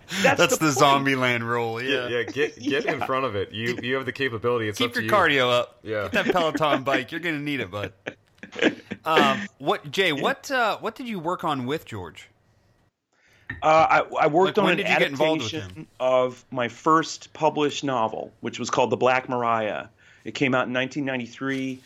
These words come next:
Speaker 1: It's on Warner Books. It's, it's still available in the digital form. Um, you can
Speaker 2: So
Speaker 1: still
Speaker 2: that was your
Speaker 1: download
Speaker 2: first
Speaker 1: it.
Speaker 2: novel, was it The Black Mariah?
Speaker 1: Yep.
Speaker 2: Okay.
Speaker 1: Yep.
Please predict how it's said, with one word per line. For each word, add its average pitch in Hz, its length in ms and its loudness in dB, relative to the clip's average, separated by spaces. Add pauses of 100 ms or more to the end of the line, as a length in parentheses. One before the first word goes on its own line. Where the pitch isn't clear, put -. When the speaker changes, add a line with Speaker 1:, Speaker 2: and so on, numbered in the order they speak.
(300)
Speaker 1:
It's - 100 -6
on 117 180 -2
Warner 127 280 4
Books. 131 520 0 (320)
It's, - 240 -10 (100)
it's 120 160 -6
still 151 220 4
available 131 580 6
in 123 80 2
the 117 80 0
digital 131 680 2
form. 127 720 0
Um, 110 420 -4
you 110 100 -10
can 120 80 -6
Speaker 2:
So 151 120 -4
Speaker 1:
still 143 100 4 (120)
Speaker 2:
that - 20 0
was 123 180 4
your 160 160 2
Speaker 1:
download - 40 -8
Speaker 2:
first 123 260 2
Speaker 1:
it. 123 60 -2
Speaker 2:
novel, 123 320 2
was 110 160 -4
it 110 100 -12
The 117 80 -6
Black 107 320 -4
Mariah? 98 320 -6 (600)
Speaker 1:
Yep. 170 220 2 (200)
Speaker 2:
Okay. 139 240 0 (280)
Speaker 1:
Yep. 147 140 2